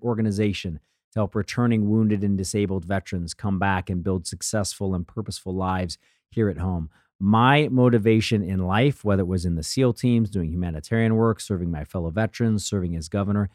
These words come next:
is to serve people, to make a difference for them. We are only, all of us, granted and blessed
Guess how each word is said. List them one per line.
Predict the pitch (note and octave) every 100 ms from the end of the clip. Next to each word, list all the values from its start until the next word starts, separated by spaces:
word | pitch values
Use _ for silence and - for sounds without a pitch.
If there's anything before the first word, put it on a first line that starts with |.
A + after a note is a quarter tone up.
| _ _
is | A#2+ G2+
to | - G2
serve | - A2+ G#2+ G2+ -
people, | F2+ D2+ D2 - _ _ -
to |
make | G#2+ G2
a | G2
difference | G#2+ - G2+ F2+
for | - F2
them. | D#2+ D#2+ D#2 - _ _ G#2
We | B2 C#3
are | B2+ -
only, | B2 B2+ A2+ G2+ D#2+ D2+ _ -
all | A#2 A#2
of | G#2
us, | F#2 E2+ - _ _ G2+
granted | A2+ A#2+ A2 A#2 F#2+
and | F#2 G2 F2+
blessed | G2+ G#2+ G#2 -